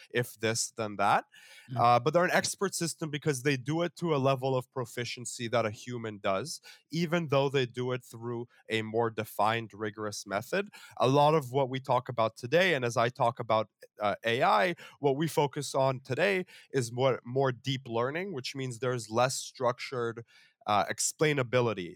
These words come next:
Speaker 1: That's what you trade off when you work with deep learning systems, is the explainability factor, because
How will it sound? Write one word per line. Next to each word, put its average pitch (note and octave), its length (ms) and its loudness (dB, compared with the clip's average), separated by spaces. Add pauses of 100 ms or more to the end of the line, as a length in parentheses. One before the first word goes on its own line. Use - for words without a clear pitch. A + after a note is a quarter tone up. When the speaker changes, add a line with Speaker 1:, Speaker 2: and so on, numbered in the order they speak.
Speaker 1:
That's C3+ 300 0
what D3+ 100 -8
you B2+ 120 -10
trade B2 380 -2
off A2+ 360 2 (220)
when A#2+ 180 -4
you A#2 180 -8
work A#2+ 320 -2
with G#2+ 220 -8
deep A2 260 -6
learning A2 360 -6
systems, G3 640 -8 (260)
is A#2+ 180 -4
the B2+ 140 -2
explainability A#2+ 800 -2
factor, D3+ 440 -2
because A#2+ 460 -4